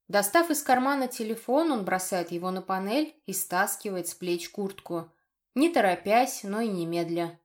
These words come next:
С чего бы ему медлить? Ведь это его странное предложение. Это странно и ужасно волнительно, когда здоровый мужик с совершенно серьезной миной делает то, что ты ему велишь. В этом есть очень много чего.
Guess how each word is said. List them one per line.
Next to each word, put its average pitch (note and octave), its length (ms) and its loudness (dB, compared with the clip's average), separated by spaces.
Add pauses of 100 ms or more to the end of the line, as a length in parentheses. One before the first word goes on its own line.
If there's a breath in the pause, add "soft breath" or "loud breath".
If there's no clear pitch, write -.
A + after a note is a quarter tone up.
(240)
С - 60 -16
чего E4 300 2
бы F#3 120 -2
ему F#3+ 160 -2
медлить? E3+ 540 -2 (340)
Ведь F3+ 180 -6
это G#3+ 180 0
его G#3 280 0
странное A3+ 580 0
предложение. F3+ 960 -2 (400)
Это G#3 220 -2
странно C#4 580 2
и G#3 80 0
ужасно G#3 500 2
волнительно, G3 800 0 (240 loud breath)
когда A3 260 2
здоровый A#3+ 480 4
мужик F#3+ 580 -2 (180 soft breath)
с - 120 -2
совершенно A3+ 640 0
серьезной G#3 640 0
миной A3+ 380 0
делает F#3+ 540 -2
то, G3 180 0
что G3 220 -4
ты F#3+ 140 -6
ему F#3+ 200 -4
велишь. F#3 640 -4 (480)
В F3 80 -6
этом E4 280 2
есть C#4 400 0
очень C4+ 280 -2
много G3 360 0
чего. G3 560 -2